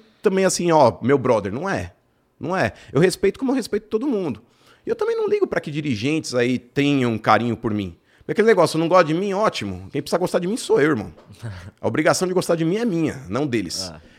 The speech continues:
Speaker 1: Entendeu? Então, com, com o jogador é a mesma coisa.
Speaker 2: Até
Speaker 1: Eu
Speaker 2: porque você, igual você falou, é, com isso você não fica com o rabo preso, com nada, né?
Speaker 1: Exato, cara, porque muitas vezes você tá dentro do meio,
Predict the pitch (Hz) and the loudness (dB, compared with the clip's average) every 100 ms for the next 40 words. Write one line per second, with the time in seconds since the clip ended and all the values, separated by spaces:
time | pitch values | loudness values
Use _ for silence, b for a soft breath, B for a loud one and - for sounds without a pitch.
0 | b - 101 123 - 156 196 185 151 156 | b -8 -2 -2 4 4 4 0 0 -2
1 | 170 156 185 220 220 233 277 302 440 - | -2 0 4 6 8 6 4 -2 -4 0
2 | 220 180 - b b b - 151 165 165 | 2 0 -4 b b b 0 4 6 6
3 | 151 185 202 - 175 151 160 156 131 110 | 4 2 0 -4 -4 -4 -4 -4 -4 -4
4 | b b b _ - 110 - 139 135 - | b b b _ -14 -10 -6 -6 -8 -6
5 | 170 175 175 196 196 185 214 214 180 165 | -6 -6 -6 -6 -2 -2 -2 -2 -4 -6
6 | 190 185 131 120 427 339 415 403 - 139 | -6 -4 -2 -2 -2 0 0 0 0 2
7 | 123 160 208 233 226 165 170 160 151 160 | 0 0 -4 -2 0 0 0 -4 -6 0
8 | 143 127 147 123 120 110 151 165 | 0 2 -4 -4 -2 0 0 -2